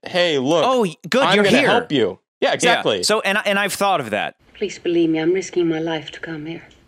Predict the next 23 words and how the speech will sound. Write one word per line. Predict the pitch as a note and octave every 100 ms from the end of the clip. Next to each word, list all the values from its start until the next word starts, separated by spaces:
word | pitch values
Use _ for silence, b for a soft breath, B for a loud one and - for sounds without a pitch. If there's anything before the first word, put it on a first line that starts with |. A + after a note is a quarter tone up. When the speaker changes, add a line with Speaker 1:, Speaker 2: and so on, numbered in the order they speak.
| _ -
Speaker 2:
I | C#3
think | F#3+
the | F3+ D#3+
answer | D#3+ D3+
with | C3+
that, | B2 A#2
though, | - A2 G#2+
is | A#2 A2
that | B2 A#2 A2
she | - - D3 D3 C#3 - _ _ -
is | C3+ B2
terrified. | - G3 A3+ E3 - D2+ - -
I | E3
mean, | F#3+
this, | F#3 -
this | D#3 F3+ -
woman | E3 A3+ G#3+
has | D#3 D3+ C#3+
been | D3 C#3
terrified | - E3 F#3 F3 - B2+ B2
this | A2+ -
whole | C#3 B2
time | - F3 C3 G#2 G2